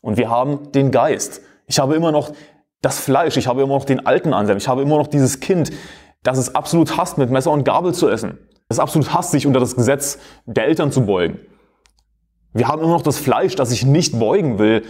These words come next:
unter das Gesetz Gottes. Aber wir haben eben als wiedergeborene Christen auch den Geist. Wir haben eine komplett neu geschaffene geistliche Kreatur in uns, die wir natürlich nicht sehen können. Es ist eine geistliche Kreatur, die in Gerechtigkeit geschaffen ist.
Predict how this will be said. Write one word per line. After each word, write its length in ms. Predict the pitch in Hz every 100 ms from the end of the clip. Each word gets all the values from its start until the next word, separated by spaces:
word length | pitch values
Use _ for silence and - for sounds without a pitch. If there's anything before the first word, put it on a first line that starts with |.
| -
unter 220 | - 139 131
das 180 | 127
Gesetz 340 | 127 113 123 -
Gottes. 300 | 123 127 90
Aber 200 | 107 107
wir 140 | 113
haben 260 | 131 165 117
eben 300 | 104 113 117
als 360 | 104 104 - -
wiedergeborene 600 | 123 180 123 104 107 110
Christen 480 | - 113 - 113 - - -
auch 200 | 107 -
den 180 | 110
Geist. 300 | 104 98 127
Wir 100 | 113
haben 160 | 101 107
eine 220 | 107 107
komplett 440 | 101 - 104 110 110
neu 280 | 104 110
geschaffene 520 | 160 - 110 - 107 92
geistliche 460 | - 156 156 120
Kreatur 500 | 113 127 113 113 160
in 60 | 143
uns, 360 | 95 110 104 - - - - - - _ _ _ -
die 60 |
wir 20 |
natürlich 260 | 127 123 123
nicht 140 | 120
sehen 220 | 101 139 156
können. 140 | 113
Es 60 | 101
ist 40 |
eine 180 | 98 87
geistliche 460 | - - 175 113
Kreatur, 560 | - 110 95 - 107 113 - - _ _ _ _ _ _ - - - -
die 220 | 101 160
in 120 | 180
Gerechtigkeit 600 | 139 131 127 135 - 113
geschaffen 440 | 120 131 120 123 120
ist. 340 | 120 117 -